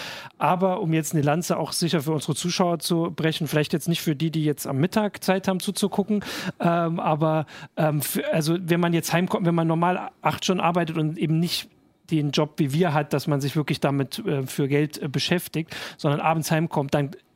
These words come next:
ist es halt schon meiner Meinung nach ein bisschen zu viel erwartet für jemanden, äh, dass er sich dann anstatt,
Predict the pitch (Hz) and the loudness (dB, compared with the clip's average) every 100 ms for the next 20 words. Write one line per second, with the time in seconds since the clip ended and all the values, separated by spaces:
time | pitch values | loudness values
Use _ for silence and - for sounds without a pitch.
0 | _ - - 170 170 147 - 165 151 160 | _ -6 -4 0 0 0 0 2 2 2
1 | 156 147 143 143 170 170 - 147 185 165 | 2 2 0 0 0 0 0 0 2 0
2 | 139 139 160 - 147 147 151 147 147 143 | 0 0 -2 -2 -2 0 0 0 -2 -4
3 | - 143 139 147 - 147 139 131 147 139 | -2 -2 0 0 0 0 -2 -2 -2 -2
4 | 139 - 156 156 - | -2 0 -2 -2 -6